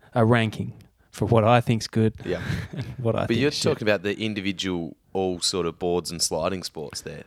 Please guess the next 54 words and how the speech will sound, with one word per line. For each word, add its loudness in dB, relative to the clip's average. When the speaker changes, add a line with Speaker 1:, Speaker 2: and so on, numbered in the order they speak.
Speaker 2:
like 0
footy's -4
a -8
sport -10
as -12
well, -2
and, -10
like, -8
playing -2
Speaker 1:
S-, -12
Speaker 2:
volleyball -2
Speaker 1:
yep. 6
Speaker 2:
is -2
a -6
sport, -4
Speaker 1:
So 4
Speaker 2:
and -14
Speaker 1:
football, 4
Speaker 2:
forget 0
Speaker 1:
basketball. 2
Speaker 2:
about -4
those -8
other -8
ones. -14
Speaker 1:
So -2
I 2
think 2
Speaker 2:
Fishing, -2
fishing -4
is -12
definitely -8
a -14
good -14
sport. -10
Speaker 1:
But 2
I 4
think -2
in, 2
like, 0
football, 4
I, 2
I 2
never 6
played 0
footy, 0
but 4
I 2
played -2
basketball. -2
I 0
think 0
you 2
can 0
get 2